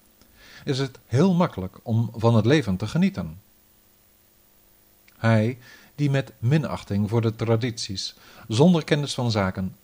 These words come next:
eigenmachtig te werk gaat, zal zich in het nastreven van zijn persoonlijke doelen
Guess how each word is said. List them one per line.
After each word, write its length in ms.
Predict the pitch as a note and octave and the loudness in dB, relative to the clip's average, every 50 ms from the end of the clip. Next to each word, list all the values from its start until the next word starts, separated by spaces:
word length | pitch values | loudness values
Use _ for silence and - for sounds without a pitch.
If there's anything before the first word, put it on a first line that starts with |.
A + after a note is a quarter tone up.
| _ | _
eigenmachtig 720 | - B2+ C#3+ D3 - - C3+ C#3 C#3+ - - B2+ G#2 - | -4 0 0 0 0 -2 -2 -2 -2 -2 -4 -8 -8 -6
te 120 | - - G#2+ | -4 -2 0
werk 300 | A2 C3+ E3+ - - - | 2 0 0 -2 -6 -10
gaat, 360 | - - F#2 F#2 G2 - - _ _ _ _ _ _ _ _ _ _ - - | -8 -6 -6 -6 -8 -12 -16 _ _ _ _ _ _ _ _ _ _ -18 -12
zal 280 | - A#2+ C3 D#3 C#3+ A#2+ | -4 2 4 4 4 4
zich 340 | - F#2+ F2 F2+ - - _ _ _ | 0 -4 -8 -10 -12 -20 _ _ _
in 160 | _ - A#2+ A#2 | _ -2 0 2
het 180 | A2+ A#2 - - | 2 0 -2 -4
nastreven 720 | A2 G#2 A2 B2+ C3+ - - - B2+ B2 B2 A2+ A#2+ A#2 A2 | -2 0 2 2 2 0 -2 0 2 2 2 2 2 0 0
van 160 | A#2 A#2 A2+ | 0 0 0
zijn 220 | A2 B2+ A#2 A2+ | 2 2 0 0
persoonlijke 480 | A2+ A#2 G#2+ - - A2+ A2+ A2 G2+ A2 | 0 -2 -2 0 2 4 4 4 4 4
doelen 400 | G#2+ E3 F#3 A#2+ G2+ A#2 C#3+ D3 | 4 4 4 2 2 0 -2 -6